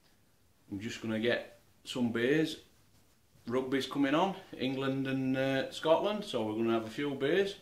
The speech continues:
watch that, uh, and see where that leads us.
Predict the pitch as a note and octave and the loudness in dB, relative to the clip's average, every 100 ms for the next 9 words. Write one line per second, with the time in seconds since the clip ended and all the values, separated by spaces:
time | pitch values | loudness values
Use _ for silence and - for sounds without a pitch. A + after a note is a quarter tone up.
0 | - G#2+ A#2 - B2+ G#2+ - - - _ | -10 -6 -4 -2 0 0 0 -8 -20 _
1 | _ _ _ _ - - - - G#2+ G#2+ | _ _ _ _ -20 -20 -20 -12 -6 -2
2 | A2 - - - _ _ _ _ _ _ | -2 -2 -8 -20 _ _ _ _ _ _
3 | _ _ _ _ _ _ _ - - _ | _ _ _ _ _ _ _ -20 -20 _
4 | _ _ _ A2+ A2 A2 G#2+ A#2 B2 E3+ | _ _ _ -14 -10 -6 -4 -2 -2 -4
5 | F3 G3 F3+ A#2 G2+ - | -6 -6 -6 -6 -8 -10